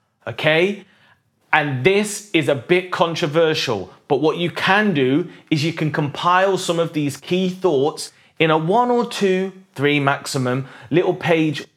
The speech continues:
booklet. I'm not even gonna call it a booklet because you're gonna do the valuer's heading. But like,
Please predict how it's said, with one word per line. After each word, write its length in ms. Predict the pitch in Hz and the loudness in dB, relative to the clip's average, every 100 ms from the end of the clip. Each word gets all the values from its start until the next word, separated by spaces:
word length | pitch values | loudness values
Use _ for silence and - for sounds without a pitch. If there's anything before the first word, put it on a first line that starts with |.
| - | -2
booklet. 600 | 170 170 - 113 120 - _ _ _ - _ - | -2 -2 -4 -2 -2 -6 _ _ _ -20 _ -2
I'm 120 | 147 | 0
not 100 | 170 | 2
even 120 | 151 | 0
gonna 140 | 139 | -2
call 240 | - 123 110 | -4 -4 -4
it 60 | |
a 60 | 92 | -6
booklet 460 | 95 95 95 90 - _ | -10 -12 -12 -12 -14 _
because 260 | - 107 | -12 -8
you're 100 | 113 | -6
gonna 160 | 110 110 | -6 -6
do 240 | 104 113 | -4 -4
the 100 | 107 | -4
valuer's 460 | 98 110 104 95 95 | -4 -2 -2 -4 -6
heading. 340 | 107 90 85 - - - - | -8 -8 -10 -16 -20 -12 0
But 260 | 143 143 | 0 2
like, 300 | 160 151 147 | 0 0 -2